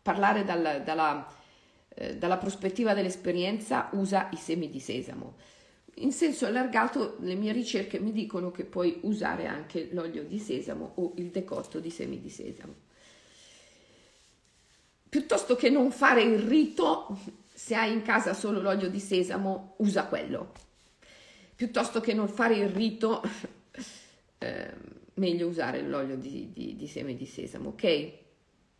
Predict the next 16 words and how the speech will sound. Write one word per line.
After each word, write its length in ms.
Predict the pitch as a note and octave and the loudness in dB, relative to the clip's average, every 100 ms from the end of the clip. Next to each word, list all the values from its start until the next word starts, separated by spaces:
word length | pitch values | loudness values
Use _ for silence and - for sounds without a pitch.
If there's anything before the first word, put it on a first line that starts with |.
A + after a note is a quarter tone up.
| _ _ _ _ _ _ _ _ _ _ _ _ _ _ _ _ _ _ _ _ _ _ _ _ _ _ _ _ _ _ _ _ _ _ | _ _ _ _ _ _ _ _ _ _ _ _ _ _ _ _ _ _ _ _ _ _ _ _ _ _ _ _ _ _ _ _ _ _
No, 380 | G#3 A#3+ G#3+ - | 2 6 6 2
su 220 | - G#3+ | -4 -6
Telegram 540 | - B3 B3+ B3 A#3 G#3+ | 2 4 4 2 2 0
non 160 | G3 | 0
è 80 | F#3+ | -2
più 140 | G3 | 0
Immaginalisti, 920 | A3 G3+ F#3 F#3 E3+ E3 C#3+ - D3+ C#3+ | 0 0 -2 -2 0 0 -2 -6 -8 -6
Luisa. 560 | C#3+ C3+ B2+ - - - - - - _ | -4 -4 -6 -8 -12 -16 -20 -20 -20 _
È 200 | - A3 A3 | 2 2 0
Selene 460 | - F#3+ F#3+ G#3+ | -2 0 0 0
Calloni 380 | G#3+ E3+ F3+ F#3 | 0 0 0 0
Williams, 540 | E3+ D3+ - D3 D3 | 0 -2 -2 -4 -8
quindi 360 | - A#3 G#3+ E3+ | -4 -2 0 -2
cambia 400 | - G3+ G#3 G3+ | -2 -2 0 -2
canale, 560 | - D3 A#2+ - - - | -4 -4 -4 -6 -8 -10
ok? 480 | - F#3+ F3 D3+ | -10 -2 0 0